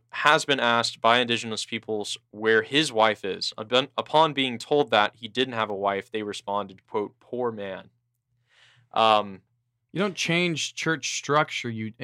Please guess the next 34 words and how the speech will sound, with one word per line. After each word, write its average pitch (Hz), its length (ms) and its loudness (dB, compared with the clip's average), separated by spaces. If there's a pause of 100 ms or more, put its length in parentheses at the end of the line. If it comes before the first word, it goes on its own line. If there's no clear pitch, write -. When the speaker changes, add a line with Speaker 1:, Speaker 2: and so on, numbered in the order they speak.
(200)
Speaker 2:
you 123 200 -6
educate 131 560 -4
them. 101 300 -14 (880)
Speaker 1:
Yeah, - 240 -2
exactly. 165 440 -2
Speaker 2:
You 160 40 0
don't 190 220 0
change 180 480 0
the 151 120 0
whole 160 240 0
church's 170 500 -4
structure, 147 600 0
you 131 220 -2
educate 147 580 -2
them, 131 160 -4
you 113 80 -2
ding-dongs. 120 760 -2
I 135 80 -2
mean, 127 280 0
<laughs> - 60 -6 (460)
Speaker 1:
<laughs> - 160 -2
Speaker 2:
I 254 420 8
mean, 247 220 4
it's 190 80 0
so 226 260 6
true. 214 400 6
<laughs> - 60 -20 (340)
It 170 360 2 (220)
Speaker 1:
Like, 135 160 4
Speaker 2:
doesn't 233 220 4
make 226 180 2
any 240 120 0
Speaker 1:
yeah, 202 120 4
Speaker 2:
sense. 185 400 2